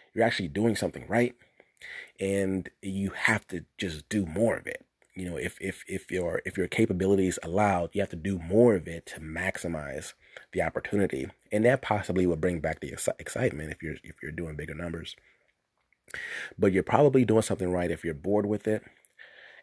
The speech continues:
and, um, and the other part is y-, you prob-, the, you probably do something right, but you're also not exploiting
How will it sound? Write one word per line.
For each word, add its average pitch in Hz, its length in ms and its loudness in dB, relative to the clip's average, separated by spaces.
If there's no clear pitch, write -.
and, 92 580 0
um, 85 560 -6
and 104 120 0
the - 80 0
other 135 180 6
part 92 320 2
is 92 520 4
y-, - 400 -20
you 82 240 -12
prob-, 156 440 4
the, 101 200 6
you 107 100 -2
probably 156 240 4
do 139 80 6
something 123 320 4
right, 127 260 6
but 98 160 -6
you're - 80 -2
also 98 480 2
not 104 320 -2
exploiting 95 1040 4